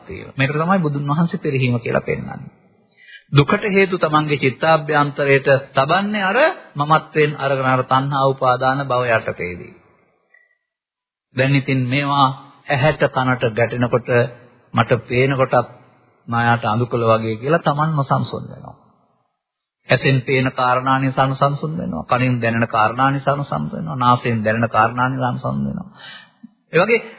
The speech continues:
අපව නොසන්සුන් කරන කාරණා බවට පත් වෙනවා ලෝකේ තියෙන ඔක්කොම ඊට පස්සේ. ඉතින් සැනසෙල්ලේ ඉන්න පුළුවන්ද?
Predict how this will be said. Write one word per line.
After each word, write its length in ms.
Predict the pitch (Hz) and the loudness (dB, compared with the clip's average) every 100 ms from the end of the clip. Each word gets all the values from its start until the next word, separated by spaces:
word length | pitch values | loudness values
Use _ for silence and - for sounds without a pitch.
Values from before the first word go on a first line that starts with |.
| - - | -8 0
අපව 320 | 151 214 208 | 0 2 0
නොසන්සුන් 600 | 185 165 240 262 - 220 196 | 2 2 2 0 0 0 2
කරන 300 | 180 165 160 | 2 2 0
කාරණා 460 | 151 139 135 135 | 2 0 2 2
බවට 260 | 135 135 127 | 2 0 2
පත් 260 | 127 127 - | 0 0 -4
වෙනවා 260 | 131 131 | -2 2
ලෝකේ 280 | 139 143 147 | 2 4 2
තියෙන 220 | 156 175 | 0 2
ඔක්කොම 320 | 170 - 135 107 | 0 2 -2 -2
ඊට 200 | 98 90 | -4 -6
පස්සේ. 540 | 95 - - - _ _ _ _ _ _ _ _ _ _ _ _ _ _ | -8 -8 -18 -20 _ _ _ _ _ _ _ _ _ _ _ _ _ _
ඉතින් 260 | 135 135 135 | -2 0 0
සැනසෙල්ලේ 480 | 135 127 135 127 131 | 0 0 -2 0 0
ඉන්න 140 | 131 | 0
පුළුවන්ද? 400 | 131 180 247 - | -2 -2 -4 -8